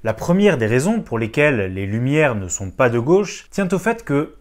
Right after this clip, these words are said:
cette phrase est anachronique. Vous vous souvenez que les notions de gauche et de droite datent de la Révolution ?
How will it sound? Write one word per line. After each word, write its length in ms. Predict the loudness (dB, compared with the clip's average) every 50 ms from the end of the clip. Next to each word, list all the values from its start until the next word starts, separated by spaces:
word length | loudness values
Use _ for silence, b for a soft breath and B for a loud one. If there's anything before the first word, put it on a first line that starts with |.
| _ -16
cette 260 | -8 -6 -6 -6 -6
phrase 440 | -6 -2 2 2 2 2 0 -4 -4 -2
est 160 | -2 2 2
anachronique. 680 | 2 4 4 2 2 2 -2 -2 -2 -4 -6 -12 -18 -12 -8
Vous 100 | -6 -4
vous 120 | -4 -4
souvenez 540 | -6 -6 -4 -2 0 0 2 2 0 -2 -2
que 220 | -2 0 0 0
les 180 | 0 0 0 0
notions 380 | 0 0 0 0 0 -2 0
de 120 | 0 0 0
gauche 320 | 0 0 0 0 -2 -4
et 40 | -6
de 100 | -4 -2
droite 380 | 0 2 4 2 2 0 -4 -8
datent 460 | -6 -2 0 0 0 0 -2 -8 -10 -6
de 80 | -2
la 100 | -2 0 0
Révolution ? 600 | 0 0 0 0 -2 -2 -4 -6 -6 -6 -6